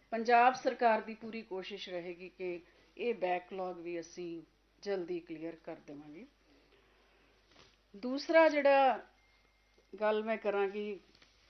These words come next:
ਪੰਜਾਬ ਦੇ ਵਿੱਚ ਅਹਿਮ ਰੋਲ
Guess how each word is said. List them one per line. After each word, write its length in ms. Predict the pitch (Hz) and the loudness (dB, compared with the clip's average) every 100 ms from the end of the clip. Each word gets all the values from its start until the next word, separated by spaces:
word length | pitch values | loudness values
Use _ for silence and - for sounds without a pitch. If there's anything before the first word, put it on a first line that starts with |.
| _ _ - - _ _ _ _ - | _ _ -20 -20 _ _ _ _ -6
ਪੰਜਾਬ 520 | 208 202 196 202 202 | -2 4 6 6 2
ਦੇ 120 | 214 | -4
ਵਿੱਚ 320 | 202 202 - - | -4 -6 -8 -8
ਅਹਿਮ 480 | 208 240 247 233 - - | -6 -6 -6 -6 -10 -12
ਰੋਲ 560 | 190 196 202 202 190 | -6 -2 0 0 -2